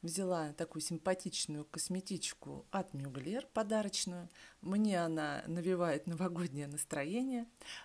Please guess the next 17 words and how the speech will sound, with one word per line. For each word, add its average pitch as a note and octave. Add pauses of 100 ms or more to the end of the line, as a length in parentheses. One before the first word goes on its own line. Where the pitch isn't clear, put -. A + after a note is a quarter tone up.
В -
общем, G3
давайте D#3+
вместе B3+
посмотрим, B3 (160)
что -
я G3+
туда F3
выбрала, D3+
какие D3+
продукты F#3+
я F3
решила D#3+
использовать F3
в E3+
ближайшее D3
время. C3+